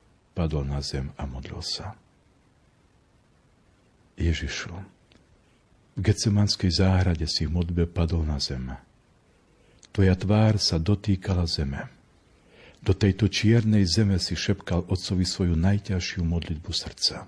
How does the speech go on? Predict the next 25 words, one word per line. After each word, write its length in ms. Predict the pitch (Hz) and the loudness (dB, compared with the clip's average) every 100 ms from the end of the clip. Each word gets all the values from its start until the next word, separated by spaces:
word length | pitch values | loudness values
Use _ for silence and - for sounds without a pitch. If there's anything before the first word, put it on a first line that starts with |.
| _ _ _ _ _ _ _ _ _ _ | _ _ _ _ _ _ _ _ _ _
„Vezmi 680 | 92 87 110 98 - 92 95 - | -6 4 4 4 2 2 2 0
odo 320 | 98 95 104 98 | -2 2 2 2
mňa 220 | 95 92 - | 2 0 -2
tento 420 | 104 95 92 98 90 | 0 0 0 -4 -4
kalich, 560 | 101 90 80 - - _ _ _ _ _ _ - _ _ | -2 -2 -4 -10 -20 _ _ _ _ _ _ -20 _ _
no 140 | 95 98 | 4 6
nie 140 | 101 | 4
čo 160 | - 82 | 2 2
ja 160 | 78 | 2
chcem – 460 | 73 - - 62 64 - _ _ _ | 0 -4 -4 -4 -8 -16 _ _ _
ale 220 | 71 71 69 | -8 -8 -8
čo 160 | - - | -8 -8
ty.“ 220 | - - - _ _ _ _ _ _ _ _ _ _ _ _ _ _ _ _ _ _ _ - | -10 -14 -18 _ _ _ _ _ _ _ _ _ _ _ _ _ _ _ _ _ _ _ -14
Všetci 380 | - 120 110 - | -2 0 0 2
si 160 | - 87 | 2 2
vo 160 | 80 | 0
svojom 320 | 82 98 82 80 | 0 0 0 2
srdci 400 | - 85 - 78 | 0 0 0 0
nosíme 480 | 80 - 85 78 | 0 0 0 0
Getsemanský 800 | 76 92 - 82 78 76 - 76 | 0 0 0 0 0 0 -4 -4
pozemok. 720 | - 78 - 67 65 - - - _ _ _ _ _ _ - | -6 -8 -6 -8 -8 -12 -16 -18 _ _ _ _ _ _ -2
Je 160 | 92 | -2
to 160 | - 85 | 2 0
akési 320 | 87 80 85 | 2 -2 -2
miesto, 560 | 73 69 71 - - | -2 -4 -6 -10 -14